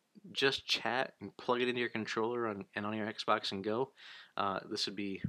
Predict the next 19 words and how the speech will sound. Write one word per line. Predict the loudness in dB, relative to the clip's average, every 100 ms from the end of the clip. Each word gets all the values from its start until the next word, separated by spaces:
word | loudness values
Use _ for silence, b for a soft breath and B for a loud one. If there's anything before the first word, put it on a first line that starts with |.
| -6 -10
a |
fantastic | -4 -4 -2 -2 -2 -6 -6
unit | -4 -4
to | -2
get. | -2 -2 _ _ _ _ _ -14
So, | 2 6 6 4 -12 b b b b
um, | 2 4 4 0 -10 _ _ _ _ 4
that's | 4 4
basically | 4 4 4 0 0 0 0 -6 -18
what | -10 -4 -2
I | 0 -2 -4 -6
wanted | -4 -4
to | -4
talk | 2 2 4
about, | 0 0 -2 _ -16
about | 0 2 2
this | -2 -2 -2 -4
little | -4
guy. | 0 2 2